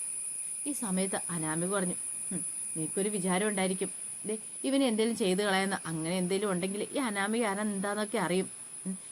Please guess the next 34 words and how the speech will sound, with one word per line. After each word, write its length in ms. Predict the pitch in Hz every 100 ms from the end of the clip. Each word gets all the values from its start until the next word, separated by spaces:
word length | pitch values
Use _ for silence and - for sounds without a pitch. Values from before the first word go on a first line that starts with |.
| -
ഇവൻ്റെ 220 | 160 180
ദേഹത്തെങ്ങാനും 640 | 180 160 170 190 196 220 220
കൈവച്ചാ 480 | 175 190 214 247 214
ഉണ്ടല്ലോ" 320 | 196 214 180
എന്നൊക്കെ 280 | 160 156 160
പറഞ്ഞിട്ട് 300 | 185 180 202
അനാമിക 420 | 185 165 165 175
നിന്ന് 200 | 202 202 214 -
ചീറുവാണ്. 480 | 156 180 214 180 170 - - - - - -
ഈ 100 | 147
സമയത്ത് 440 | 160 170 180 180 185 - - 220
നയന 280 | 160 165
പറഞ്ഞു, 220 | 185 170 -
"ആദർശേട്ടാ, 460 | 160 160 170 185 180 - - -
ഇവളോടൊന്നും 440 | 285 285 226 208
സംസാരിക്കാൻ 640 | 220 165 170 190 190 233
പോകാത്ത 280 | 196 180 202
നല്ലതെന്ന്" 420 | 202 165 165 185
പറയണം. 340 | 190 160 175 170 - - - -
ആ 100 | 151
സമയം 340 | 147 160 180 185 - -
അനാമിക 360 | 170 151 156 175
സ്റ്റെഫിനോട് 480 | 185 170 160 160 170
പറഞ്ഞു, 160 | 180 175 -
"നീ 160 | 262 277
ഇതൊന്നും 280 | 240 226 220
കണ്ടിട്ട് 260 | 214 226
പേടിക്കൊന്നും 500 | 208 175 185 220 214
വേണ്ട, 220 | 208 165 170 156 - - -
ഇവരിങ്ങനെ 420 | 147 160 180 185 185
പല 200 | 160 165
നമ്പറുകളും 460 | 185 165 175 185
അടിക്കുമെന്ന്" 360 | 190 165 180 196
പറയണം. 360 | 180 175 180